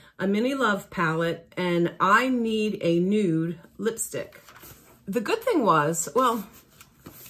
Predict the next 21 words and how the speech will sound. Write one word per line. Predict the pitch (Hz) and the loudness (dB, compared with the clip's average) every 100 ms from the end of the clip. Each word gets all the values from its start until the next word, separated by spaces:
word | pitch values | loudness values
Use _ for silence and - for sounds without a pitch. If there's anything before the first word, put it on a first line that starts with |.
| - - - - - - 262 | -20 -20 -20 -20 -20 -6 -4
Natasha | 269 440 494 | 4 4 4
Denona, | 311 233 208 202 | 0 2 4 4
I | 175 | 4
don't | 185 185 | 4 2
know | |
if | 180 | -2
you | 190 | -2
guys | 170 160 151 | 0 0 0
know | 170 160 | -2 -2
this, | 151 156 - | 0 -2 -4
is, | 185 170 165 - | -2 -2 -2 -4
um, | 160 151 156 160 151 - _ _ _ _ _ _ - | -2 0 0 -2 -4 -12 _ _ _ _ _ _ -10
very | 147 151 156 160 147 | -8 -2 -2 0 -2
expensive. | 147 - 139 143 143 139 147 - _ _ _ _ _ _ _ _ _ _ | -4 -8 -6 -4 -4 -6 -6 -12 _ _ _ _ _ _ _ _ _ _
I | 151 | -6
think | 208 208 | -4 -4
the | 165 | -2
most | 165 170 160 - - _ - - - - - - | 0 -2 -6 -16 -20 _ -20 -20 -20 -20 -20 -2
I've | 151 175 180 175 - | 2 2 2 -2 -8
paid. | - 165 147 139 - - 170 156 - _ _ _ _ _ - | -12 -6 -4 -4 -8 -10 -10 -10 -14 _ _ _ _ _ -14
Yeah. | - 82 | -12 -12